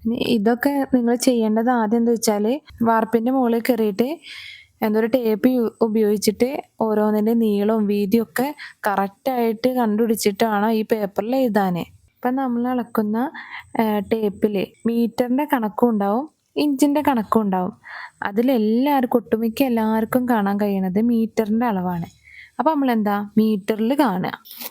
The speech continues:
ഇവിടെ ഞാൻ എടുക്കുന്നത് കറക്റ്റ് അളവൊന്നും അല്ല, ഏകദേശം നിങ്ങൾക്ക് മനസ്സിലാവുന്ന തരത്തിൽ ഉള്ള ഒരളവാണ് എടുക്കുന്നത്. അതിൽ എന്താ ഫസ്റ്റത്തെ ചതുരത്തിലെ നീളം അഞ്ചും വീതി മൂന്നായിട്ടാണ് ഞാൻ എടുത്തിട്ടുള്ളത്.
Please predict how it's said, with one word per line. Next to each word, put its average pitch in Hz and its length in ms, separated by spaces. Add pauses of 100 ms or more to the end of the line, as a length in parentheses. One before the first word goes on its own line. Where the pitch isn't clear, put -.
(200)
ഇവിടെ 247 320
ഞാൻ 277 240
എടുക്കുന്നത് 220 560 (260)
കറക്റ്റ് 220 520
അളവൊന്നും 226 540
അല്ല, 190 200 (500)
ഏകദേശം 202 600
നിങ്ങൾക്ക് 254 300
മനസ്സിലാവുന്ന 247 640
തരത്തിൽ 214 440 (560)
ഉള്ള 277 220 (100)
ഒരളവാണ് 233 600
എടുക്കുന്നത്. 190 500 (340)
അതിൽ 240 200 (380)
എന്താ 220 280
ഫസ്റ്റത്തെ 226 520
ചതുരത്തിലെ 226 680 (600)
നീളം 240 540 (760)
അഞ്ചും 226 460 (240)
വീതി 226 420
മൂന്നായിട്ടാണ് 226 880
ഞാൻ 226 260
എടുത്തിട്ടുള്ളത്. 226 600